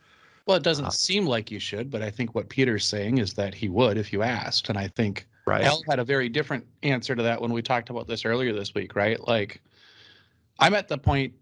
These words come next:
Speaker 1: in my career where my boundaries, I'm not gonna wear a pager. I'm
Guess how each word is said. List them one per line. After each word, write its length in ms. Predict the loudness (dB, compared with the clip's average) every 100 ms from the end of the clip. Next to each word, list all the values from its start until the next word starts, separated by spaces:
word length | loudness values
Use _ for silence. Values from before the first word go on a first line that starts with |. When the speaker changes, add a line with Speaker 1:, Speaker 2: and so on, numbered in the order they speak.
| _ -4
Speaker 1:
in 140 | 0
my 160 | 2 0
career 460 | -6 -6 -4 -4
where 400 | -4 -4 -4 -6 -12 _ _
my 160 | 2
boundaries, 480 | 2 2 -2 -2 -4 -4
I'm 120 | -2
not 180 | -2 -2
gonna 200 | -8 -8 -14 _ _ _
wear 140 | -4
a 60 | -4
pager. 500 | -8 -6 -4 -4 -4 -4
I'm 260 | -4 -4